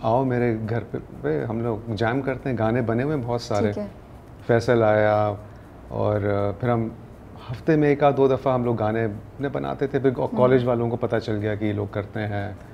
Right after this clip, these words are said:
Speaker 1: और फिर वहाँ से कहानी शुरू हुई। हमने college के इवेंट्स पे गाते थे।
Speaker 2: तो सबसे पहला कब आप दोनों ने साथ perform किया और
Speaker 1: जो हमारी
Speaker 2: क्या
Speaker 1: पहली
Speaker 2: सिचुएशन थी, डर
Speaker 1: परफॉर्मेंस
Speaker 2: लग रहा था
Speaker 1: स्ट्रिंग्स
Speaker 2: क्या?
Speaker 1: की जो पहली थी
Speaker 2: जी।
Speaker 1: performance,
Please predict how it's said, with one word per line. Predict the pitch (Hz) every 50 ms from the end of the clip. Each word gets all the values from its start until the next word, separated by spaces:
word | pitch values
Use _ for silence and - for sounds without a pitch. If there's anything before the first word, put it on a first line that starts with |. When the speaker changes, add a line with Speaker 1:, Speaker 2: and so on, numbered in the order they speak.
| - - - - - -
Speaker 1:
और | 110 -
फिर | 135 127 107
वहाँ | 101 98 98 95
से | - 107
कहानी | 101 95 - - - - 107 107 101 104 104
शुरू | 104 - 104 104 104
हुई। | 104 104
हमने | 107 107 107 110 113 110
college | - 117 113 110 110 -
के | - 107
इवेंट्स | 101 107 107 104 -
पे | - 110
गाते | 101 104 101 - - 101
थे। | - - 107
Speaker 2:
तो | 104 - - 254
सबसे | - 277 269 277 - 311
पहला | 294 302 247 233 226 233 233
कब | 226 - 226 208 196 - - - - - - -
आप | 202 202
दोनों | 202 208 214 214 202
ने | 202 196 208
साथ | 202 - 202 180 180 180 - - - - - - -
perform | 202 190 - 208 190 190 202
किया | 202 - 208 202 185
और | - - - - - - - - - - - - - -
Speaker 1:
जो | 139
हमारी | 143 170 269
Speaker 2:
क्या | 277 302
Speaker 1:
पहली | 294 - 320 160
Speaker 2:
सिचुएशन | - 277 262 - 294
थी, | 269
डर | 302
Speaker 1:
परफॉर्मेंस | 285 285 247 247 262
Speaker 2:
लग | 262 254 240
रहा | 240
था | 240 233
Speaker 1:
स्ट्रिंग्स | - 165 180 190
Speaker 2:
क्या? | - 214 202
Speaker 1:
की | 151 139
जो | 110 117 120
पहली | 117 - 117 117 117 123 123
थी | 110 - 117
Speaker 2:
जी। | 208 196
Speaker 1:
performance, | 95 104 107 104 110 120 143 - -